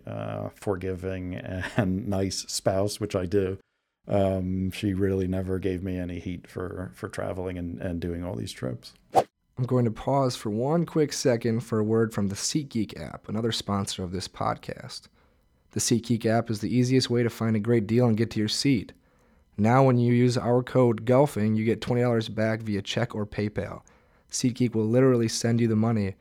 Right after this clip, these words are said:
Speaker 2: after your first purchase. For those unaware of SeatGeek, it is an app and website that pulls all the ticket buying and selling options from other ticket sites into one location.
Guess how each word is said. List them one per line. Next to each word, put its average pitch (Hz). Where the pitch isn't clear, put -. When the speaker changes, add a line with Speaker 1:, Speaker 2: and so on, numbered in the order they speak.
Speaker 2:
after 117
your 110
first 104
purchase. -
For -
those 127
unaware 123
of 110
SeatGeek, 110
it 107
is 107
an 95
app 120
and 104
website 104
that 95
pulls -
all 117
the 143
ticket 113
buying 101
and 98
selling 110
options 92
from 104
other 127
ticket 110
sites 82
into 95
one 104
location. -